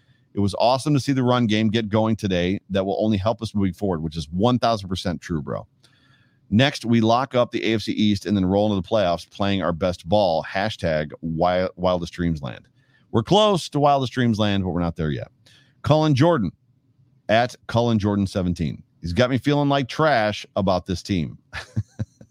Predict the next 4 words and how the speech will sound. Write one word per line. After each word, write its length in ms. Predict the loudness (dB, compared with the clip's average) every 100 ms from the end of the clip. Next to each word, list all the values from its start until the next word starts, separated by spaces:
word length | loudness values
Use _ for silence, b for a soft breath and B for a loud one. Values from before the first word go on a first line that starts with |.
| _ -14 _ -12 -12 -12 -16 -12 -12 _ -16 -14 -8 -6 -4 -4 -8 B _ -12
It's 100 | -2
Victory 300 | -2 0 2
Monday, 220 | 2 0
bro. 260 | 0 -2